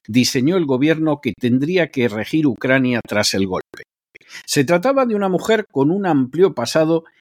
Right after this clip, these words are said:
y llamada a tener un más que notable futuro. Su nombre era Victoria Nuland. En las últimas horas hemos tenido nuevas noticias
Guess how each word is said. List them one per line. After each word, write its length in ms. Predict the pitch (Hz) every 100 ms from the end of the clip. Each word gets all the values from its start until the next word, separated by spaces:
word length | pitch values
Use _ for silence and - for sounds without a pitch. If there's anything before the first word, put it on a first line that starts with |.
| _
y 160 | 120
llamada 420 | 120 131 175 175
a 60 | 156
tener 360 | 123 127 147 - -
un 180 | 131
más 300 | 135 139 135
que 140 | - 113
notable 500 | 104 - 120 117 113
futuro. 440 | - 120 98 - - _ _ _ _
Su 200 | - -
nombre 400 | 107 165 135 123
era 260 | 175 185 - _ _
Victoria 840 | - 92 - _ 156 165 156 147 - _
Nuland. 480 | 101 101 73 - - - _ _ _ _ - - - -
En 120 | 165
las 160 | 175
últimas 400 | 294 285 269 214
horas 340 | 233 240 220 -
hemos 320 | 180 165 -
tenido 380 | 156 147 135 131
nuevas 640 | 143 185 240 214 151 135
noticias 640 | 123 123 160 151 185 196